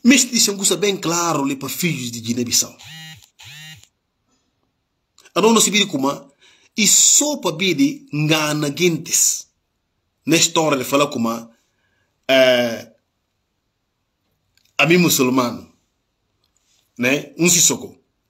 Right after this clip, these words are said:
A mim bem fala vos como sissoko que é muçulmano. O que é que tá falando muçulmano?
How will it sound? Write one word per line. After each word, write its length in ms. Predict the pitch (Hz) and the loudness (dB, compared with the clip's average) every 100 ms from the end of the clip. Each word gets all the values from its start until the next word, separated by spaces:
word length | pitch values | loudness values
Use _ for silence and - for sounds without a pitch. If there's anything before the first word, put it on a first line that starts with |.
| _ _ | _ _
A 60 | |
mim 140 | 127 143 | -2 0
bem 180 | 156 185 | 2 2
fala 200 | 156 143 | 2 2
vos 180 | 151 | 0
como 220 | - 120 117 | -2 -4 0
sissoko 440 | - - - 143 | 2 2 0 -4
que 80 | 147 | -8
é 40 | |
muçulmano. 460 | 143 127 113 110 95 | -4 -4 -4 -8 -12
O 460 | _ _ - - | _ _ -20 -14
que 100 | - | -2
é 20 | 208 | -2
que 80 | - | -2
tá 80 | |
falando 260 | 202 165 143 | -4 -2 -2
muçulmano? 680 | 120 117 - 117 117 98 - | -4 -6 -4 -4 -4 -6 -18